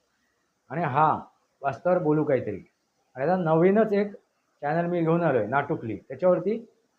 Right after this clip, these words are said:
नाटकाप्रमाणे थोड्याशा विषय मी मांडणार आहे, छोटेसे एकपात्री नाटक.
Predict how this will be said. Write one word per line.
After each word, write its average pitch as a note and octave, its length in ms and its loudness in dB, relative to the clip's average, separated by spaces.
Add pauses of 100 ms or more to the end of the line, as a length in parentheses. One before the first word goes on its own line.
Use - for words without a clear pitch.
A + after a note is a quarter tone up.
(180)
नाटकाप्रमाणे F#3 840 0 (240)
थोड्याशा F3 420 0 (580)
विषय C#3+ 240 -2
मी F#3+ 120 0
मांडणार D3+ 380 0
आहे, E2+ 120 -6 (1600)
छोटेसे F3 480 -2
एकपात्री E3 520 0
नाटक. C3 320 -2